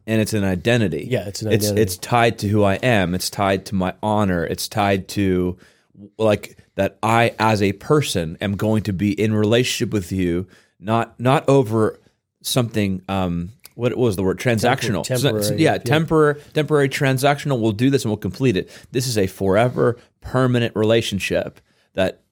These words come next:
Speaker 1: for however things go in life, we're, we're together.
Speaker 2: We're together.
Speaker 1: And I
Speaker 2: Yeah.
Speaker 1: think, I think what you talk about when you talk about God with that, it's powerful to understand the covenant that we enter into with him. But it's also probably healthy for us to look at that. You know,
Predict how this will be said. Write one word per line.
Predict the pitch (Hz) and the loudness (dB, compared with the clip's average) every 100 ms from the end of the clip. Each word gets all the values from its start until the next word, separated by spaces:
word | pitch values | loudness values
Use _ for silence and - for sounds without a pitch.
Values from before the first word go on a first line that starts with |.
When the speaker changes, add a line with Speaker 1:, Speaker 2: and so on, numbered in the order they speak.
| _ | _
Speaker 1:
for | _ - 101 92 | _ 0 2 2
however | 82 92 101 135 160 | 2 2 4 4 0
things | 151 160 147 | 0 0 0
go | 127 156 131 | 2 2 2
in | 113 | 2
life, | 120 92 80 - - _ | 2 2 0 -2 -14 _
we're, | 95 113 - | -2 -2 0
we're | 117 110 | 2 2
together. | - 92 104 - - | 0 0 2 0 -2
Speaker 2:
We're | 104 104 | -4 -6
together. | 110 104 95 87 - | -6 -6 -6 -8 -2
Speaker 1:
And | 156 | 2
I | |
Speaker 2:
Yeah. | 175 | 2
Speaker 1:
think, | 202 185 | 0 0
I | 151 | 0
think | 147 175 | 0 0
what | 165 | 0
you | 143 | 0
talk | 143 143 | 2 0
about | 127 | 0
when | 123 | 0
you | 123 | 0
talk | 113 | 0
about | 98 92 | 0 0
God | 113 165 | 0 2
with | 110 | 0
that, | 92 78 - _ _ _ _ _ _ _ _ - | 0 -2 -4 _ _ _ _ _ _ _ _ -6
it's | 98 | -6
powerful | - 104 147 131 98 87 | 0 2 4 2 2 0
to | 73 | 0
understand | 95 92 - 95 85 82 - _ _ _ _ _ | -2 -2 -4 -4 -4 -6 -10 _ _ _ _ _
the | - | -14
covenant | - 127 147 123 92 95 | -4 0 2 2 0 -2
that | 110 - | -4 -4
we | 101 | -2
enter | 104 104 95 | -2 -2 0
into | 98 98 92 | 0 -2 -2
with | 82 - | -4 -2
him. | 87 | -2
But | 95 117 | 2 2
it's | 131 | 2
also | - 240 320 | 2 2 0
probably | - 247 196 139 | 2 2 4 4
healthy | 139 135 156 | 2 2 0
for | 143 | 2
us | 127 - | 0 2
to | |
look | 123 131 | 0 0
at | 143 | 0
that. | 120 107 - - - | 0 0 -8 -16 -2
You | 139 | 2
know, | 135 | 2